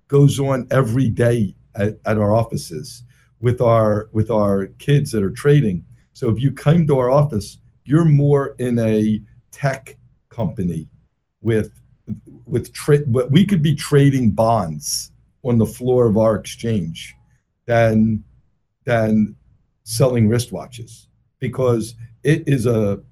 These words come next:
you know, twenty-five person traders sitting behind computers on the phone, trading and buying and selling, uh, luxury timepieces daily. I mean, by the minute.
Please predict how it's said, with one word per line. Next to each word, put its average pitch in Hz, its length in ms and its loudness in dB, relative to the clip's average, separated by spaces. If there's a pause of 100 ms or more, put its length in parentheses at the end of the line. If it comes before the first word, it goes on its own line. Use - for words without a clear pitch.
(120)
you 123 120 -4
know, 101 260 -2 (240)
twenty-five 135 800 -2 (280)
person 117 640 -4 (640)
traders 139 640 0 (220)
sitting 160 360 2
behind 123 460 0
computers 107 800 -2 (280)
on 147 220 4
the 127 60 4
phone, 135 340 0
trading 131 500 -2
and 107 120 4
buying 120 300 2
and 101 100 0
selling, 113 560 -4 (600)
uh, 101 560 -2
luxury 120 320 -2
timepieces 135 680 0
daily. 101 480 -4 (180)
I - 60 -2
mean, 107 320 2 (240)
by 107 140 -2
the 98 80 0
minute. 110 360 -2